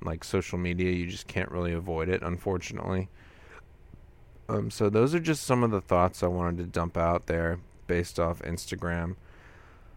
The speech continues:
Um, and yeah, I'm gonna keep doing, uh, sticking with keto. I'm honestly,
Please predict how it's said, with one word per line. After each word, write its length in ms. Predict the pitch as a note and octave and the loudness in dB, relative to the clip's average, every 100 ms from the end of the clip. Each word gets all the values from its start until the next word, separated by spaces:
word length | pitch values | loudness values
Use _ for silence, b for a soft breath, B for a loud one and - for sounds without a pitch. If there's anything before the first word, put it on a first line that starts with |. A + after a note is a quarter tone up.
| b - - | b -18 -2
Um, 420 | F2 F2+ F2+ E2+ | 2 4 4 2
and 220 | D2 G2+ | 2 4
yeah, 260 | A2 A2 D#2+ | 6 6 6
I'm 120 | G#2+ | 6
gonna 160 | A2+ | 6
keep 340 | G#2 - B2+ - | 4 2 0 4
doing, 340 | A#2 A#2+ A2+ | 6 8 6
uh, 420 | G#2 G2 F2+ E2+ F2 - - - - | 6 6 6 4 -2 -12 -20 -20 -16
sticking 380 | - A2+ G#2+ G#2 | 4 4 6 4
with 160 | F#2+ | 2
keto. 500 | - G2 G#2+ A2 A#2 - | 2 4 8 8 6 2
I'm 180 | G2 F#2 | 0 4
honestly, 800 | A2+ C#3 - C#3+ C#3+ C#3 C3+ | 6 4 2 4 6 6 2